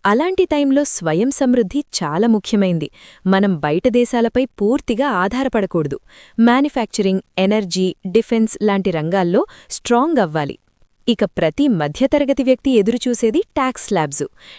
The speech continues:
ట్యాక్స్ రిలీఫ్ ఉంటే డిస్పోజబుల్ ఇన్కమ్ పెరుగుతుంది, ప్రజలు ఖర్చు పెడతారు,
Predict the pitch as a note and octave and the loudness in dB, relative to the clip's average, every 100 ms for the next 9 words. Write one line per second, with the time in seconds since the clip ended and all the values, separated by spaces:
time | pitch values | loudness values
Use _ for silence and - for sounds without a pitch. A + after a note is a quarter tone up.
0 | - C4 B3+ F#4 - E4 D4+ - C4 A#3+ | -6 0 0 0 -2 0 0 0 0 2
1 | B3 - - G3+ C4+ - F4 C4+ G#3 F3 | 2 0 -4 -4 -4 0 0 0 0 0
2 | D#3 D#4 G4 C4+ F#3+ E3+ D#3+ D3+ - - | 0 -2 2 2 2 0 -2 -4 -10 -20
3 | - - F3+ E3 A3 F4 C#4 - - A3 | -20 -4 -2 2 0 0 -4 0 2 2
4 | E3+ D3+ | 0 -4